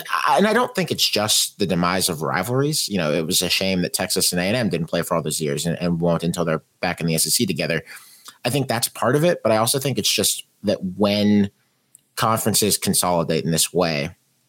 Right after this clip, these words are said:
you have more schools that are told they don't matter. And that's tough. And that's,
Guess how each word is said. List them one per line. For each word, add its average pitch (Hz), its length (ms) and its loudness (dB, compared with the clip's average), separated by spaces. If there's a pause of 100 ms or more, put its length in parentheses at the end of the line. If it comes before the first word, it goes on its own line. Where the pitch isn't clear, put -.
(600)
you 120 120 0
have 135 200 0
more 98 280 4
schools 101 320 2
that 92 100 0
are 87 60 2
told 85 220 0
they 85 100 -2
don't 82 220 -2
matter. 123 360 -2 (520)
And 95 540 0 (240)
that's 123 280 0
tough. - 440 -2
And 95 160 2
that's, 104 260 0